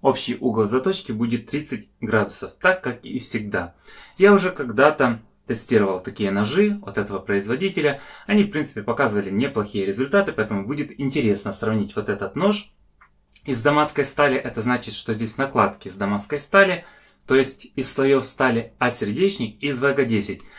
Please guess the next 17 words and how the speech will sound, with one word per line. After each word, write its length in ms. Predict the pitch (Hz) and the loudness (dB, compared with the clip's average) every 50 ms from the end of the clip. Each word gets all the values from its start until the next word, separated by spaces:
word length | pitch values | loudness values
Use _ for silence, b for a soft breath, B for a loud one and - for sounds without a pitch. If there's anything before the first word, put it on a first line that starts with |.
| B B B B | B B B B
И 80 | - 156 | -6 -4
будет 280 | 156 170 160 170 165 165 | -2 0 -2 -2 -2 -2
интересно 640 | 156 139 151 151 156 151 - 147 123 120 117 - - | -4 -4 -2 0 0 0 0 0 0 -2 -2 -4 -10
сравнить 420 | - - 113 123 139 135 120 - 117 | -6 -2 0 0 2 0 0 2 2
Vega 220 | 117 113 117 117 | 2 2 2 2
десять 420 | 110 117 113 107 - 101 - - | 2 0 0 0 -4 -6 -6 -4
от 160 | - 117 110 - | -4 -4 -4 -2
K-Make 500 | - 139 156 190 208 220 220 214 - 151 | 0 0 2 2 2 2 0 -2 -6 -8
с 200 | - - - - | -6 -4 -2 -2
Vega 480 | - - - 117 120 123 107 107 104 | -2 -2 -2 -2 -2 0 0 0 0
десять 600 | 104 135 147 147 - 127 - _ _ _ - - _ _ | -2 -4 -6 -6 -8 -10 -12 _ _ _ -20 -20 _ _
от, 300 | 127 120 117 117 - - - - - | -2 -2 -2 -4 -10 -20 -20 -16 -10
э, 60 | 123 113 101 98 95 92 90 87 | -8 -6 -6 -6 -6 -8 -10 -12
Shinzo 560 | - - 135 135 123 104 95 90 87 85 85 _ _ _ _ _ _ _ _ - - - | -6 -4 -2 -2 -2 -2 -4 -4 -6 -8 -12 _ _ _ _ _ _ _ _ -20 -12 -8
и 280 | 165 170 185 185 170 | -6 -4 -4 -4 -4
также 380 | 170 - - - 202 190 - - | -6 -6 -6 -6 -6 -6 -8 -12
Hejin. 400 | - - 117 104 92 90 90 | -6 -2 -2 -2 -2 -4 -8